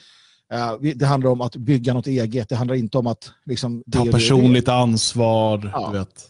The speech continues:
Speaker 2: gnugga varje dag, den här
Speaker 1: Precis.
Speaker 2: eviga grinden, så att säga. Mm.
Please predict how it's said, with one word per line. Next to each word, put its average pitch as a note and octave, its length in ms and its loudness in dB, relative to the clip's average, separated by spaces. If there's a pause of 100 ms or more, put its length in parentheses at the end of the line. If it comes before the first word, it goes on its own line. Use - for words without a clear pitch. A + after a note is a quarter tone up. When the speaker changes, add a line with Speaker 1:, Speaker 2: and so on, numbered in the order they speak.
Speaker 2:
gnugga B2 720 2
varje A2+ 420 2
dag, G#2+ 360 -2 (120)
den G#2+ 160 -18
här G#2+ 80 -10
Speaker 1:
Precis. B2 220 2
Speaker 2:
eviga G#2+ 320 0
grinden, A2 800 0
så G#2 100 -8
att A2+ 60 -12
säga. G#2 240 -10
Mm. G#2 260 -16